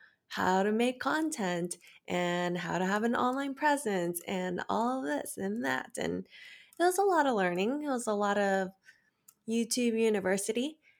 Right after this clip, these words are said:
And, uh, it's never ending though,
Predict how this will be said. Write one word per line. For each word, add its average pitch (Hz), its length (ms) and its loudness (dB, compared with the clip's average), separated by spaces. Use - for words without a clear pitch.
And, 180 720 0
uh, 170 560 -2
it's 220 180 -4
never 277 300 -4
ending 185 360 -4
though, - 260 -6